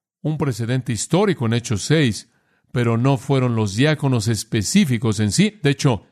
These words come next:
en muchas maneras eran más como ancianos. Permítame mostrarle por qué. Observe el versículo seis. Oraron, les impusieron las manos. Y ahora versículo siete.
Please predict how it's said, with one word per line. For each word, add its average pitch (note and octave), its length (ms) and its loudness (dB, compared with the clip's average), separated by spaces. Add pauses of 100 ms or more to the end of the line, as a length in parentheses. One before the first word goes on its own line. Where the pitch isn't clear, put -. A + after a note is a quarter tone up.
(120)
en B2 100 -4
muchas C#3 280 -2
maneras B2 540 -2
eran A#2+ 220 2
más A2+ 180 2
como G#2+ 160 0
ancianos. A#2 520 0 (240)
Permítame C3 420 -2
mostrarle A2 360 -2
por G#2 200 -4
qué. E3 160 0
Observe C#3 320 0
el A#2+ 60 -2
versículo A2+ 380 -2
seis. D3+ 300 0 (280)
Oraron, C3+ 380 2
les C#3+ 140 -2
impusieron A#2+ 400 0
las G#2+ 100 0
manos. C3 300 0
Y A2+ 40 -2
ahora B2 180 2
versículo A2+ 440 -2
siete. C#3 340 0